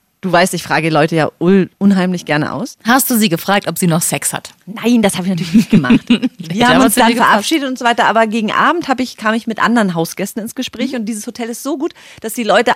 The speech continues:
Speaker 1: alle Jubeljahre wieder dahin reisen.
Speaker 2: Ja.
Speaker 1: Und jeder kennt jeden ganz genau. Und dann habe ich eine syrische Chirurgin kennengelernt, die hier in Berlin wohnt und die hat mir erzählt,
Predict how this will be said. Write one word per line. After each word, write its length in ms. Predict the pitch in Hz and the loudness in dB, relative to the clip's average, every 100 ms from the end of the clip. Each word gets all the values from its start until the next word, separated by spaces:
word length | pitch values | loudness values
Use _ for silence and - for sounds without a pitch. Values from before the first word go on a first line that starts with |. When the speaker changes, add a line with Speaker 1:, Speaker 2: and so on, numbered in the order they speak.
| - | 0
Speaker 1:
alle 340 | 220 277 320 | 0 2 2
Jubeljahre 760 | 269 254 254 233 180 214 214 | 2 2 0 -4 -2 0 0
wieder 180 | 190 214 | 0 2
dahin 300 | 202 196 233 | 2 4 4
reisen. 380 | 214 127 135 127 - | 4 2 -2 -8 -12
Speaker 2:
Ja. 100 | 180 - | -12 -8
Speaker 1:
Und 160 | 202 196 | -4 -2
jeder 340 | 208 269 262 | -2 -2 -2
kennt 260 | - 233 202 | 0 0 0
jeden 300 | 208 220 214 | 0 -2 -2
ganz 260 | 175 185 | -4 -4
genau. 300 | 202 170 120 - - - | -2 -2 -2 -6 -20 -18
Und 140 | - 202 | -12 -10
dann 140 | 247 | -10
habe 100 | 262 | -10
ich 160 | 233 - | -10 -4
eine 320 | 196 196 190 | -2 -2 -2
syrische 680 | 170 180 269 370 311 - 285 | -4 2 4 4 2 0 -2
Chirurgin 680 | 262 - 220 175 269 285 160 | -4 -4 -2 2 2 2 0
kennengelernt, 520 | 165 143 156 170 233 | -2 -4 -2 0 2
die 60 | 220 | 2
hier 120 | 208 | 2
in 80 | 202 | 2
Berlin 360 | 165 208 262 | 2 4 2
wohnt 240 | 156 190 285 | 2 -2 -6
und 200 | 196 - | -10 -8
die 120 | 285 480 - - - | -8 -8 -14 -20 -6
hat 160 | 240 240 | -4 0
mir 160 | 240 | 2
erzählt, 420 | 214 220 233 226 | 2 0 0 0